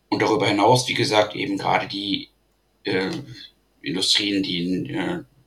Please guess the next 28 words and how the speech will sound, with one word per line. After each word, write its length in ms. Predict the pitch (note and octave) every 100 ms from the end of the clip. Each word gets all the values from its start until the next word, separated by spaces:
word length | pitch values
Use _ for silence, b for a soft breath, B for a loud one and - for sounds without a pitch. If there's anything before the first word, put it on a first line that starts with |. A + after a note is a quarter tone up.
| _ _ _ _
die 100 | -
Reindustrialisierung 1080 | F#2+ G#2+ - G#2 G2+ - F#2+ F#2 F2+ G#2 G2
der 160 | F#2 F2+
U 120 | F#2
S 200 | F#2 -
A 240 | F2 F#2
zu 240 | - F#2+ F#2
Hause 460 | G2 G2 E2 - - B B B B - -
davon 220 | - -
profitieren 540 | - - - F2 D#2
können. 300 | - - - - B B B
Was 200 | - F#2+
ich 120 | - -
als 160 | -
regionalen 480 | G#2+ G2+ G2+ B2+ C#3+
Markt 320 | C3 C3+ C3
ganz 160 | A2+ A2+
interessant 380 | - A2+ B2 B2
finde, 180 | A#2+ A2
hatten 140 | G2+
wir 80 | A2
mal 100 | G#2+
drüber 200 | G#2+ G#2
gespro-, 280 | G#2 - -
äh, 140 | -
gesprochen, 380 | - - A2 G2
ist 120 | -
Japan. 640 | F#2+ F#2 - C#3 D3+ F3+